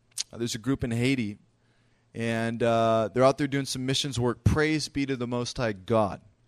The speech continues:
And if you haven't gone on a missions trip and you have never ministered to people outside this country, get out. Get out of here in the name of Jesus. Um,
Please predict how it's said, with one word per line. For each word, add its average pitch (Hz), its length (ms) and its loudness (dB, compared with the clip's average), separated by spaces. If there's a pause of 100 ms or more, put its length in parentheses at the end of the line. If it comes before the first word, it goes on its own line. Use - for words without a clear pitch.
(440)
And 113 80 -10
if 127 100 0
you 170 100 8
haven't 202 160 6
gone 190 140 2
on 180 60 0
a 170 60 -4
missions 165 320 0
trip 180 360 2
and 131 120 -2
you 139 100 8
have 147 160 8
never 147 260 0
ministered 135 460 -2
to 123 60 -4
people 131 320 -2
outside 127 280 -2
this 120 120 -6
country, 131 400 -4 (140)
get 240 200 6
out. 226 380 6 (840)
Get 208 300 4
out 185 220 2
of 196 100 -4
here 180 220 2
in 156 160 -6
the 135 80 -2
name 151 340 0
of 113 140 -4
Jesus. 107 680 0 (2500)
Um, 107 600 -2